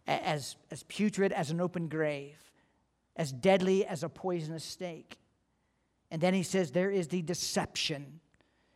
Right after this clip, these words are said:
in the ungodly tongue." the deception that puts out falsehood, masquerading as truth, snaring them and bringing them to their own destruction.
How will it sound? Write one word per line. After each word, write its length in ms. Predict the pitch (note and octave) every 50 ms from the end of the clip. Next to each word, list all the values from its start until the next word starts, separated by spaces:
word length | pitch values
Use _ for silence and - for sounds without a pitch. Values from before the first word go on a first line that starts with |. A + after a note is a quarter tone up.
| _ _ _ _ -
in 160 | F3+ E3+ D#3+
the 140 | D3+ D#3+ D#3+
ungodly 500 | D3+ D3+ C3+ D#3+ D#3+ E3 D#3 D3 E3+ D#3+
tongue." 400 | - - - D3+ C#3+ C#3 C#3 C#3+ D3 C#3 C#3+ _ _ _ _ _ _ _ _ _ -
the 60 | D#3+
deception 720 | D3+ D#3 D3 - - F#3+ F#3+ F#3+ F#3+ - F#3 F#3 F3 D#3+ - - - _ -
that 160 | D#3 - -
puts 320 | - F3+ F#3 - - -
out 200 | F#3+ F3 F3 D3+
falsehood, 680 | - - - F#3 F3+ E3+ E3 D3+ - - D#3+ D3+ C#3+ C3 B2+
masquerading 640 | D3 D#3 D#3+ E3 E3 - - E3 D#3+ D#3+ D#3 D#3 D#3
as 140 | C#3+ -
truth, 680 | - - - - - F3 D#3+ D3 C#3 C3+ C3 - - - _ _ _ _ _ _ _ _
snaring 800 | - - - - - - F#3+ G3 G3 G3 G3 F3+ E3+ D#3+ D3 C#3+
them 360 | C#3+ C#3 C3+ C3+ B2+ A#2+ A2+ A#2 A#2 - _ _ _ _ _ _ _ _ _ _ -
and 120 | D#3 D3 C3+
bringing 280 | D#3 F3+ E3+ D#3+ D3+
them 180 | C#3+ C#3+ C3+ C3
to 100 | - D3+ C#3+
their 160 | C3 C3 C#3
own 100 | C#3+ C#3
destruction. 800 | C3+ B2+ - - - D#3 C#3+ - - - - D3 C3+ C3+ C3